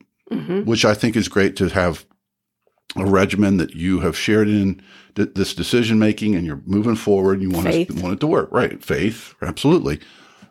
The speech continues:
Speaker 2: Um, but to not know that a dry, non-productive cough could be a side effect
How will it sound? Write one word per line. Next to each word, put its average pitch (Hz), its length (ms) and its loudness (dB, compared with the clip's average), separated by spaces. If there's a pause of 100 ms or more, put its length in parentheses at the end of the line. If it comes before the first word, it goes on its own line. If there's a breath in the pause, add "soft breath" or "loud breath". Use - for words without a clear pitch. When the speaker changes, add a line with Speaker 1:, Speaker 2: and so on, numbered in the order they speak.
(120)
Speaker 2:
Um, 85 240 -2 (720 soft breath)
but - 260 0
to 117 80 2
not 120 240 4
know 113 240 4
that 107 140 2
a 95 60 0
dry, 98 360 2 (140)
non-productive 98 640 0
cough 101 300 -2
could 95 120 -6
be 87 120 -4
a 80 60 -4
side 165 300 0
effect - 500 -6